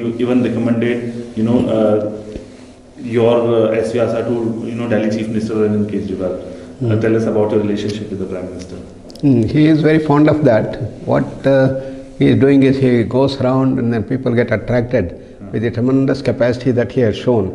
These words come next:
Speaker 2: Among the elections, how he is working almost twenty hours a day and how he is doing that full of energy. And when he went, he was able to attract even the President of the United States or the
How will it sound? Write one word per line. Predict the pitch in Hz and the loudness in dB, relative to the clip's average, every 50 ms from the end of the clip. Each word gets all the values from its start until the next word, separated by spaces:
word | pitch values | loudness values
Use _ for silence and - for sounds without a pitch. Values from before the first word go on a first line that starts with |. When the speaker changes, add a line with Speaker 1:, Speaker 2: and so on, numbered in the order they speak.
| - - - - - - - - - - | -10 -14 -18 -20 -20 -20 -20 -20 -12 -8
Speaker 2:
Among | - 113 117 120 | -4 -2 -2 0
the | 117 117 | 0 0
elections, | 113 120 131 127 127 - 135 131 127 | 2 2 0 -2 -2 -4 -4 -4 -2
how | - 123 123 | -2 -2 0
he | 123 120 120 | 0 2 0
is | 123 110 | 0 0
working | 107 113 113 117 - 135 117 110 107 - - - - - - - | 0 0 0 0 0 0 0 0 -2 -4 -10 -14 -16 -16 -12 -8
almost | - 107 117 113 107 110 | -4 -2 0 0 0 0
twenty | - 127 120 117 120 117 | 0 0 0 2 2 2
hours | 113 120 120 117 - - | 2 2 0 -2 -2 -2
a | |
day | 113 104 110 110 | 0 2 2 2
and | 104 101 | 0 0
how | 95 117 117 113 | 0 0 0 0
he | 113 113 | 0 0
is | 107 | 0
doing | 101 113 107 107 107 | 0 0 0 0 -2
that | 110 107 - | -4 -6 -4
full | - 123 117 | -2 0 0
of | 117 113 113 | 0 0 0
energy. | 110 107 113 117 107 107 113 110 107 - - - - - - - - | 0 0 0 0 0 -2 -4 -6 -6 -8 -10 -18 -20 -20 -20 -12 -6
And | - 123 | -2 2
when | 127 135 135 | 2 2 2
he | 127 | 2
went, | 117 139 151 151 139 113 | 2 2 2 2 2 0
he | 120 | 0
was | 131 127 120 | -2 -2 0
able | 135 135 139 135 | 0 0 -2 -2
to | 139 131 | -2 -4
attract | 117 - - 143 139 131 - - - | -4 -2 0 2 2 2 0 -2 -4
even | 127 127 123 123 120 | -4 -2 -2 0 -2
the | 113 | -2
President | - 123 123 113 - - 127 123 123 | 0 0 -2 0 0 0 -2 0 -2
of | 117 104 | -2 -2
the | 123 | 0
United | 123 123 123 123 123 | 0 0 0 0 -2
States | 123 - - 131 131 123 - 127 | -4 -2 0 0 0 2 0 -2
or | 107 | -2
the | 92 104 101 | -2 -4 -6